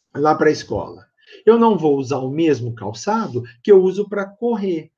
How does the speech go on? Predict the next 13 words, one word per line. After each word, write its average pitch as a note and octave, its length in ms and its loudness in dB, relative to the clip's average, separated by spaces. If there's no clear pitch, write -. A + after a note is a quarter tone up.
Então, G3+ 360 4
a B3 60 6
minha G#3+ 260 4
decisão E3 520 2
de D3 120 -6
compra, B2+ 520 -2
tênis, C3 800 0
tênis. A2+ 640 0
Minha E3 160 4
decisão E3+ 500 4
de D#3 140 -10
compra C#3 280 -2
de D3+ 240 -12